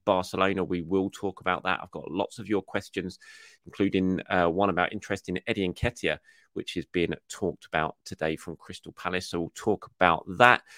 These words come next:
Um, we'll have a look at what Mikel Arteta's had to say ahead of that game against Barcelona, including that on Kieran Tierney's future.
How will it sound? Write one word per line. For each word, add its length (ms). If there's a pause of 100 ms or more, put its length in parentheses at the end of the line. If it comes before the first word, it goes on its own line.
(260)
Um, 360
we'll 100
have 100
a 40
look 180
at 100
what 200
Mikel 220
Arteta's 480
had 220
to 80
say 300
ahead 220
of 80
that 200
game 360
against 440
Barcelona, 500
including 680
that 240
on 220
Kieran 340
Tierney's 420
future. 680